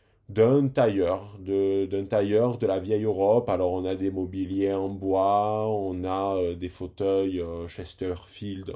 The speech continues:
il me semble que ça s'appelle comme ça. Euh, il y a, euh, toujours, eh bien, des, des, des tableaux ou des photographies de grandes personnalités qui incarnent,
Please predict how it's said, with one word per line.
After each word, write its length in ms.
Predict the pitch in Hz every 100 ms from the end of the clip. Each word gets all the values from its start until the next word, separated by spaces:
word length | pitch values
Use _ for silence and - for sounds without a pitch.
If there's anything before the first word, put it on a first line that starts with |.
| -
il 60 |
me 40 | -
semble 260 | 101 90
que 80 | -
ça 120 | -
s'appelle 320 | 90 90 87 90
comme 180 | 95
ça. 540 | 98 98 98 101 107 107 _ _ _ -
Euh, 600 | 92 92 92 92 95 92 92 92 90
il 200 | 95 95
y 100 | 98
a, 260 | 98 101
euh, 160 | 95 90
toujours, 600 | 90 98 92 107 107 98
eh 40 |
bien, 340 | 87 92 95 98
des, 460 | 87 82 82 80
des, 240 | - 92 95
des 160 | 98
tableaux 380 | 95 90 95 98
ou 100 | 101
des 100 | 87
photographies 840 | 87 90 98 90 90 - 104 104 - _ _ -
de 140 | 90
grandes 360 | 90 98 117 110
personnalités 800 | 110 98 - 95 98 92 90 113
qui 220 | 110 92
incarnent, 520 | 90 98 131 123 90